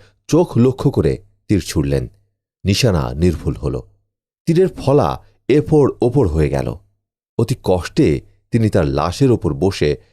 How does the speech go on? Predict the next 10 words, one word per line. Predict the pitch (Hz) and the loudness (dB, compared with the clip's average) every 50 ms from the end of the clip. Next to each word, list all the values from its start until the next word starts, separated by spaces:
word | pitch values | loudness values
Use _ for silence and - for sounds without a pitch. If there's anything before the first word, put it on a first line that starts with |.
| _ _ _ - | _ _ _ -4
ফলাটি | 104 98 92 - 95 | -2 -2 0 0 -2
বের | 73 62 90 101 104 | -2 0 0 0 0
করতে | - - 107 - - 98 | 0 -4 -6 -6 -6 -8
সক্ষম | - - 71 - - - 73 | -4 -6 -6 -4 -4 -6 -6
হয়েছিলেন। | 60 64 69 65 - - 73 67 62 60 _ _ _ _ _ _ _ _ _ _ _ _ _ _ _ - | -6 -6 -8 -8 -6 -4 -4 -4 -4 -6 _ _ _ _ _ _ _ _ _ _ _ _ _ _ _ -2
তবে | - 156 165 156 127 | 0 2 4 4 2
তা | 120 - 160 151 | 2 2 0 -2
কিছুটা | - - 151 - 175 156 104 78 | 0 -2 -2 0 2 2 0 0
বেঁকে | 69 65 85 107 113 - - 101 | 0 0 0 0 0 2 0 -2
গিয়েছিল। | 71 71 71 71 - - - 78 67 | 0 0 0 -2 -2 0 -2 0 0